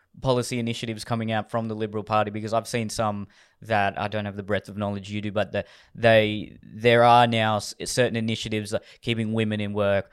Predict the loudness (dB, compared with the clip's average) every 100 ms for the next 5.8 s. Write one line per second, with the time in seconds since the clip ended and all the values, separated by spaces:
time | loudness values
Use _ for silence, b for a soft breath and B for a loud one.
0 | b -8 -6 -6 -6 -6 -4 -4 -2 6
1 | 6 6 4 2 4 4 2 -2 -6 b
2 | b -14 -4 -2 0 6 6 6 0 2
3 | 2 2 _ _ _ _ -2 2 4 2
4 | 2 4 4 2 -2 -8 -6 -2 0 0
5 | 0 0 6 6 8 4 0